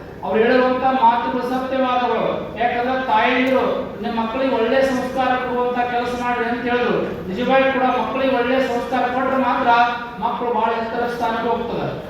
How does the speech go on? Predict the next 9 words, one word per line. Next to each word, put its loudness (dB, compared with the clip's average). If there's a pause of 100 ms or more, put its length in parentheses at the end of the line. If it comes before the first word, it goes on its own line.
(120)
ನಿಜವಾಗಿ 2
ಕೂಡ 0
ನಮ್ಮ 0
ದೇಶದ 4
ಸಂಸ್ಕಾರಗಳು, 2
ಸಂಸ್ಕೃತಿಗಳು -4
ಯಾರಿಂದ 2
ಉಳಿದವು 0
ಅಂದ್ರೆ 2